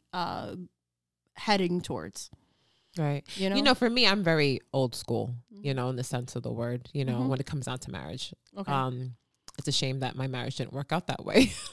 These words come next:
Speaker 2: <laughs> It all depends who you're married to as well.
Speaker 1: <laughs>
Speaker 2: Um,
Speaker 1: Yeah. And where you are within yourself
Speaker 2: Right.
Speaker 1: in that, in that place in your life when you are
Speaker 2: Right.
Speaker 1: getting married. So, like, like, all right, so for me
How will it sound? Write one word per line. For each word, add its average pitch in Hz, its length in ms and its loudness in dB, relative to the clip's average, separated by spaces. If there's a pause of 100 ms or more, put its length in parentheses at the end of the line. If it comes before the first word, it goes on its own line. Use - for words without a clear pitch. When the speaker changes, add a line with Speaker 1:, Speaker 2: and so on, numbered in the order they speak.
(180)
Speaker 2:
<laughs> - 0 -
It - 800 0
all 403 140 6
depends 370 300 6
who 302 60 2
you're 302 80 4
married 277 340 6
to 285 260 12 (100)
as 175 160 8
well. 165 340 8 (320)
Speaker 1:
<laughs> - 100 -6
Speaker 2:
Um, 190 640 6 (220)
Speaker 1:
Yeah. 185 520 -10
And 247 180 8
where 277 100 10
you 262 220 10
are 208 540 6 (440)
within 220 300 4
yourself 190 680 2
Speaker 2:
Right. 180 340 10
Speaker 1:
in 233 160 6
that, 208 220 2 (380)
in 226 160 2
that 208 180 2
place 214 280 0
in 190 100 0
your 180 140 0
life 175 360 -2
when 175 160 -2
you 185 60 4
are 175 120 8
Speaker 2:
Right. 160 100 4
Speaker 1:
getting 165 200 0
married. 151 300 -6
So, 208 80 -2
like, 196 220 2 (680)
like, 202 160 0 (160)
all 214 60 6
right, 175 180 2
so 190 140 -2
for 196 180 -2
me 208 460 2